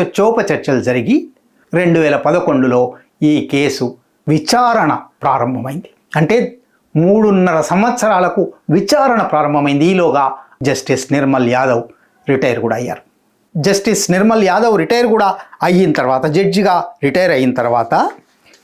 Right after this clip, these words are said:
ఈ స్పెషల్ జడ్జ్ ఆ కేసు తీసుకొని, అది కాగ్నిజెన్స్‌లోకి తీసుకొని నడపడం ప్రారంభించారు. జస్టిస్ నిర్మల్ యాదవ్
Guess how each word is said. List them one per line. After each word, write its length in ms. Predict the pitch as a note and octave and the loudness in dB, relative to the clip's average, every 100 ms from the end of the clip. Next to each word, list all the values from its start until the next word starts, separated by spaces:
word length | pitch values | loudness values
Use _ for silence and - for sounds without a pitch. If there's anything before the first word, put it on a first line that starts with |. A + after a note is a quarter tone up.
| _ D3+ | _ 0
ఈ 200 | D3 D3+ | 2 0
స్పెషల్ 640 | - D#3 D3 F3+ D3+ G#2+ | -2 -4 -2 0 0 0
జడ్జ్ 300 | C3 E3 - - - _ _ _ - - | -2 -2 -6 -10 -14 _ _ _ -12 -4
ఆ 100 | C3+ | -4
కేసు 360 | - C#3+ C3+ - | 0 -2 -2 -4
తీసుకొని, 520 | D3 C#3+ - C#3+ C4 - - | -2 -2 -2 -2 -2 -2 -6
అది 140 | B2+ | -4
కాగ్నిజెన్స్‌లోకి 800 | A#2 C3+ D#3+ F#3+ F3 - C#3 A#2+ | -2 0 2 2 0 0 -2 -2
తీసుకొని 500 | C#3 B2 - C#3 D4+ - _ _ - | -2 -2 0 0 0 -4 _ _ -4
నడపడం 440 | C3 D3 D#3 C3 | -2 0 0 -2
ప్రారంభించారు. 840 | A#2 C3 C#3+ E3 D#3+ D3+ D#3 E3+ - _ - C3+ | -2 -2 0 0 0 0 0 -2 -4 _ -16 -4
జస్టిస్ 440 | D#3 D#3+ D#3 - | -2 -2 -4 -2
నిర్మల్ 280 | D3 D#3 D3 | 0 2 2
యాదవ్ 420 | C3 C3+ F3 C4 | 0 0 0 -2